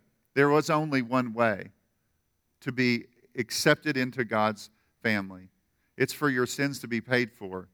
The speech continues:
by the Son of God. So whose sins were paid for? The scripture says, Jesus says, "Greater love has no one than this, that one lay down his life for his friends." He says that he will lay down his life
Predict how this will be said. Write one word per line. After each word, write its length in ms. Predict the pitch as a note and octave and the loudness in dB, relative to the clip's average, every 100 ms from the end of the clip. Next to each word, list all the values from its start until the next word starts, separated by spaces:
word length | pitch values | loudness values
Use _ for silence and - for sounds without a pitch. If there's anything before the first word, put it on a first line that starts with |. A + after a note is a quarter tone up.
| _ _ _ | _ _ _
by 140 | G#2+ G2+ | 0 0
the 120 | G#2 | -2
Son 220 | - G#2+ | -4 -6
of 120 | F#2+ | -6
God. 320 | F#2 F#2 - - _ _ _ _ _ _ - | -8 -8 -8 -14 _ _ _ _ _ _ -2
So 180 | F3 | 0
whose 440 | D3+ G3 G3 E3+ - | 2 0 2 0 0
sins 300 | E3+ D3+ A#2 | -2 -2 -2
were 120 | B2 | -2
paid 300 | C#3 C#3 D3+ | 2 2 0
for? 340 | - F2 F2 _ _ _ _ _ _ _ _ _ _ _ _ _ | -8 -18 -20 _ _ _ _ _ _ _ _ _ _ _ _ _
The 80 | C3 | -4
scripture 440 | - F3 F3 E3+ | 2 0 2 -2
says, 340 | C#3+ C#3+ B2+ B2 | 0 2 2 2
Jesus 400 | D3+ F3 D#3+ - | 0 0 -2 0
says, 560 | B2+ A#2 A2+ G#2+ - _ _ _ _ _ _ _ | 4 4 4 0 -12 _ _ _ _ _ _ _
"Greater 360 | D#3 F3+ F#3+ | 4 6 4
love 240 | D3+ D3 C#3 | 6 6 4
has 200 | C3 C3 | 0 0
no 180 | C3 | 0
one 420 | C3+ C3 B2 A2+ A2 _ | 0 0 0 -2 -10 _
than 180 | A#2+ A2+ | -4 -2
this, 540 | A2+ A2 G2 - - _ _ _ _ _ _ _ | 0 -2 -2 -8 -18 _ _ _ _ _ _ _
that 140 | C3 B2 | -2 0
one 200 | C#3 C3+ | 0 2
lay 180 | B2+ C3+ | 2 4
down 160 | C3+ | 2
his 160 | B2 A#2+ | 0 2
life 300 | A#2 A#2 A#2 _ | 4 4 0 _
for 200 | A#2 A2 | -4 -4
his 120 | G2 | -6
friends." 640 | - G#2+ G2 F#2+ - - _ _ _ _ _ | -8 -6 -6 -10 -20 -20 _ _ _ _ _
He 140 | - D3 | -4 -2
says 360 | D#3+ C3+ B2 | 2 2 2
that 120 | B2+ A#2 | -2 0
he 100 | C#3+ | 0
will 140 | C3 | 2
lay 160 | A#2 A#2 | 2 4
down 240 | A#2 A2+ | 2 0
his 260 | C3 D#3 A2+ | -2 -2 2
life 280 | G#2 G2 | 2 2